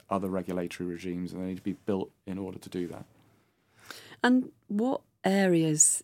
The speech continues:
Speaker 2: is Syncona looking for to invest in? Because
Speaker 1: Hmm.
Speaker 2: all of our companies have been cell and gene therapy based. U C L is a leader in cell and gene therapy, but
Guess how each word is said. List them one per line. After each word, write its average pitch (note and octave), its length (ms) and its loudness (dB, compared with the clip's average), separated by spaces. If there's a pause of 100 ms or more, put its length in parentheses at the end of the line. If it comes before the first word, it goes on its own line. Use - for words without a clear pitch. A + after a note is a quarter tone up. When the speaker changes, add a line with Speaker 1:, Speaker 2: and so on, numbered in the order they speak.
Speaker 2:
is D#3 140 0
Syncona D#3 500 2
looking D3 340 -4
for - 280 -8
to - 140 -8
invest - 480 -8
in? - 140 -6
Because C#3+ 260 -2
Speaker 1:
Hmm. F3 80 6
Speaker 2:
all F3 100 8
of F3 80 4
our D#3 140 2
companies D#3 420 0
have D#3 140 -4
been D3 120 2
cell D3+ 240 0
and D3 120 0
gene D3 240 -2
therapy D3 440 -2
based. E3+ 460 0 (300)
U D#3+ 160 0
C D3 220 -2
L C#3+ 220 0
is C#3+ 140 -2
a D3 60 0
leader D#3 420 2
in D3 80 0
cell - 220 -2
and D3+ 100 -2
gene D3+ 200 0
therapy, E3 360 -6
but F3+ 220 -6